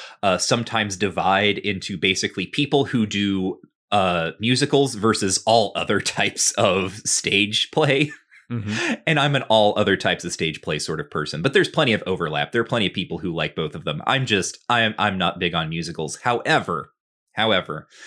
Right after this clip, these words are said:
Speaker 1: if you gave me the money and the resources, I think there could be a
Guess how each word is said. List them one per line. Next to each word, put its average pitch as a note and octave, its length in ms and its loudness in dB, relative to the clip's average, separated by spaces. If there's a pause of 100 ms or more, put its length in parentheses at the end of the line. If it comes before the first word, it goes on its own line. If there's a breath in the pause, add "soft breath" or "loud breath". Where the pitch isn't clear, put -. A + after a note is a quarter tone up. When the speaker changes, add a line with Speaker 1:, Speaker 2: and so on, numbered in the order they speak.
(520 loud breath)
Speaker 1:
if - 160 -4
you F3+ 120 0
gave D3+ 240 2
me D3+ 100 0
the A#2+ 80 0
money G2 380 0
and C#3 100 0
the A#2 80 -2
resources, D#2 720 -4 (480 loud breath)
I D3 200 2
think A2 340 0
there G#2+ 180 2
could - 160 0
be A2+ 160 -6
a F2+ 140 -4